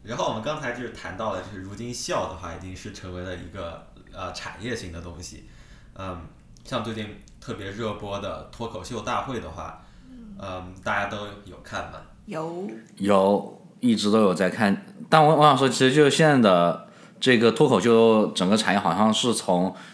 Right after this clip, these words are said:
Speaker 3: 在去年我，我，我听说啊，是他们整个的脱口秀和，和那个吐槽大会基本上是全网播放量最高的节目了，已经。
Speaker 1: 嗯，对，那大家看了的话都觉得怎么样？就是有特别喜欢的选手吗？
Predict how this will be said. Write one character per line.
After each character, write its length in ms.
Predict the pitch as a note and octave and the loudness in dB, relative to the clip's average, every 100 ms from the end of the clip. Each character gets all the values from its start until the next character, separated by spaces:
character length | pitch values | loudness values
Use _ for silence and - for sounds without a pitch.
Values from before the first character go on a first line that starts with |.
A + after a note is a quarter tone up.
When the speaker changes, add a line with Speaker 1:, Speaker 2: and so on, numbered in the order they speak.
| - - - - | -20 -20 -20 0
Speaker 3:
在 120 | D3+ | 2
去 200 | - G#3+ | 4 6
年 160 | G#2+ | 6
我， 140 | F#2+ F#2 | 4 2
我， 300 | F#2 F#2+ F#2+ | 0 0 2
我 120 | G2 | 0
听 240 | F#2+ D3+ | 0 0
说 220 | D3 D3+ C3 | 2 4 4
啊， 100 | F2+ | 2
是 220 | - A2+ | 0 0
他 140 | A#2+ | 4
们 160 | A#2+ G#2 | 4 4
整 140 | F2+ | 2
个 100 | E2+ | -2
的 420 | F#2 F2 E2 D#2+ D#2 - - - | 0 0 0 -2 -6 -14 -18 0
脱 140 | C#3+ | 0
口 160 | A2 F2+ | 2 2
秀 160 | B2+ | 2
和， 120 | G#2+ A#2+ | 2 -2
和 280 | - F#2 | -2 2
那 100 | G2+ | 4
个 60 | G#2+ | 2
吐 160 | - E2 | 0 -2
槽 80 | |
大 160 | F2+ G2 | 0 2
会 160 | G#2 F#2 | 2 0
基 80 | |
本 160 | A#2 F2 | 0 0
上 100 | F#2 | 0
是 140 | F2+ | -4
全 180 | F2+ - | -4 -2
网 240 | G2 E2 E2 | 0 0 0
播 80 | |
放 120 | G2+ A2+ | 0 2
量 120 | G#2 | 2
最 120 | G#2 | 2
高 180 | G#2+ C3 | 2 2
的 80 | G2+ | 2
节 160 | E2 | -2
目 180 | C#2+ D2 | -8 -8
了， 60 | C#2 | -8
已 60 | |
经。 180 | C#2 C2 E2+ | -10 -12 -14
Speaker 1:
嗯， 180 | D#2+ - - - | -16 -20 -20 -14
对， 240 | A2+ G2 - - | -12 -12 -16 -16
那 100 | B2 | -10
大 100 | C3 | -6
家 160 | C3 C3+ | -4 -6
看 240 | - D3 | -6 -8
了 100 | G2 | -8
的 80 | F2 | -12
话 160 | F2 | -12
都 380 | F2+ G2 G2 G2 - - - - | -12 -12 -12 -14 -18 -20 -20 -20
觉 140 | - G2 | -16 -12
得 80 | G#2 | -10
怎 120 | G2 | -10
么 120 | F2 | -10
样？ 200 | F#2+ F2 | -10 -10
就 120 | F2+ | -10
是 160 | F#2 F#2 | -14 -14
有 80 | F2+ | -14
特 220 | - G#2+ | -14 -12
别 280 | F#2 F2 F2 | -12 -12 -12
喜 240 | - F2+ | -14 -14
欢 220 | F#2+ F2+ | -14 -12
的 200 | F#2 D#2 | -12 -12
选 300 | - - E2 | -14 -14 -14
手 240 | F2+ G2 D#2 | -12 -14 -14
吗？ 120 | - | -20